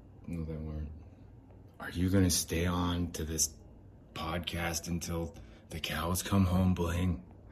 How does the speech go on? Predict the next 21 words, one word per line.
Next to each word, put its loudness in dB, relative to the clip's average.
Until -4
the -6
cows, -2
until -6
the -8
market -2
closes 2
in 2
about 0
seven 4
minutes, 2
and 0
we're 0
just -4
gonna 0
put -2
our 2
head -2
down. 2
We're -2
gonna -4